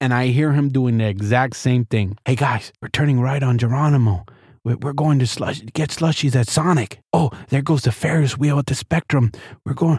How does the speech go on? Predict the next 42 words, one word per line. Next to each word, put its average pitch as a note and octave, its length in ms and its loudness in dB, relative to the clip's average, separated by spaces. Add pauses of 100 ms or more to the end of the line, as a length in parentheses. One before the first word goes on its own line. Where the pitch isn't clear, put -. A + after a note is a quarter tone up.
(140)
we're C#3+ 140 0
either D#3 180 0
going D#3+ 220 2
to D3 80 0
Cheesecake - 460 -4
Factory, D#3+ 440 -2
Pieology, D3+ 800 0
or B2+ 120 -2
Target." C3+ 480 -2 (180)
And A#2+ 80 2
the B2 60 4
little E3 240 2
one A#2+ 180 2
doesn't A2+ 280 0
care. G#2+ 220 0
He'll C3 220 0
throw, C3 320 0 (320)
uh, A#2 240 0
throw B2 160 0
the A#2+ 140 0
older A#2+ 200 0
one A2 280 0
on, G#2 160 0
under A2 200 0
the G#2+ 140 -2
bus. G2+ 340 -2 (220)
"Are G3 100 2
we E4 100 0
going F4 200 2
to D4+ 80 -2
Target? C#4 500 0 (140)
Nick C4+ 320 0
says D#4+ 320 0
we're C4 140 0
going C4 260 0
to A#3 60 0
Target. G#3+ 500 0
Can G#3+ 140 2
we D4 60 0
get D#4 140 2
a D4 60 -2
toy?" C4+ 420 -2